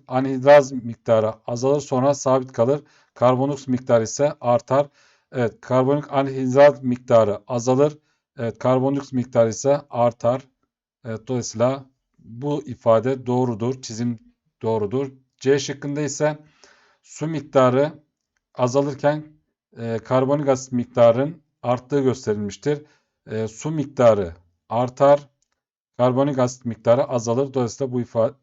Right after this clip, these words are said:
grafik de yanlıştır. D şıkkında ise hemoglobine bağlı hidrojen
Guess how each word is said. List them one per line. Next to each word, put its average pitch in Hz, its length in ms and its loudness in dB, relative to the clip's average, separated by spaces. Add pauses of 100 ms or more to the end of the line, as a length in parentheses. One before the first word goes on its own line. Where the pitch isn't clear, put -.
(140)
grafik 123 380 -6
de 110 60 -6
yanlıştır. 104 580 -4 (720)
D 143 140 2
şıkkında 143 440 -6
ise 147 460 -2 (540)
hemoglobine 143 760 0
bağlı 139 200 8
hidrojen 135 760 2